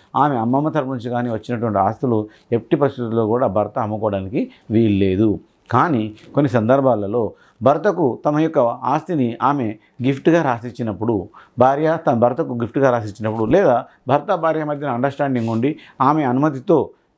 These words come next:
తన యొక్క, వారి యొక్క బ-, డెవలప్‌మెంట్ కోసం కానీ, వారు ఒక ఇల్లు కట్టుకుంటున్నారు, మేము డెవలప్ అవుతున్నాము ఈ ఆస్తి అమ్మడం వల్ల అనుకున్నప్పుడు కానీ, వారు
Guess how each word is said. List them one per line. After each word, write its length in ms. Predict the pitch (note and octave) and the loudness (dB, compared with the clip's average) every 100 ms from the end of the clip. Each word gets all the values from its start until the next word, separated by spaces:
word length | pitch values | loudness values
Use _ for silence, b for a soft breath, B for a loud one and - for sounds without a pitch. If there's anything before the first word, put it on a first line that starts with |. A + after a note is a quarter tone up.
| - | -2
తన 120 | C#3 | 0
యొక్క, 160 | D3 C3 | 0 2
వారి 240 | B2+ D3+ | 2 2
యొక్క 220 | D3+ B2+ | 0 -2
బ-, 200 | A2 A#2+ | 0 2
డెవలప్‌మెంట్ 480 | B2 C3+ D3 C#3+ C#3 | 2 2 2 -2 -4
కోసం 240 | B2+ B2 | -4 -4
కానీ, 220 | A#2+ B2+ B2 | -4 -4 -2
వారు 180 | B2 | -2
ఒక 100 | B2 | -2
ఇల్లు 160 | B2 C#3 | -2 -2
కట్టుకుంటున్నారు, 640 | C#3+ A#2+ B2 A#2+ B2 G#2+ - b b | -2 -4 -8 -4 -4 -4 -8 b b
మేము 140 | B2 | 2
డెవలప్ 260 | B2 C#3+ C3+ | 4 4 2
అవుతున్నాము 500 | C3 A#2+ B2 B2 G2+ - | -2 -2 -4 -4 -6 -4
ఈ 100 | C3 | 0
ఆస్తి 260 | B2+ B2+ C3+ | 0 0 -4
అమ్మడం 280 | B2+ B2 | -2 -2
వల్ల 260 | A#2+ A#2+ G#2 - b C#3+ | -4 -4 -6 -8 b -2
అనుకున్నప్పుడు 460 | - D#3+ D3 A#2+ | 0 2 0 0
కానీ, 360 | A#2 A#2+ C3 G#2+ b b | -2 0 -2 -4 b b
వారు 400 | B2 C#3+ C3 A2 | 2 2 0 -6